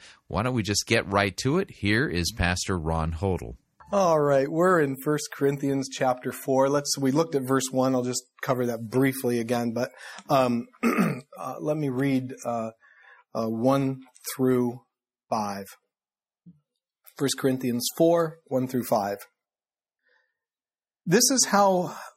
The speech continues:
Speaker 2: one should regard us, as servants of Christ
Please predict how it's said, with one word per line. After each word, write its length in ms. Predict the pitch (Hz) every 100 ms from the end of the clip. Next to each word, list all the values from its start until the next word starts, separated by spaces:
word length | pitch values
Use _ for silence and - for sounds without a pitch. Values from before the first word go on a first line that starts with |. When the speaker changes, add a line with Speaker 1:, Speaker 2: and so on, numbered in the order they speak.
| 440
Speaker 2:
one 280 | 170 175 185
should 280 | - 156 139
regard 420 | 131 151 147 117
us, 340 | 101 - - - _ -
as 200 | 139 131 131 -
servants 640 | - - 180 220 254 262 240
of 140 | 196
Christ 560 | 147 117 120 - -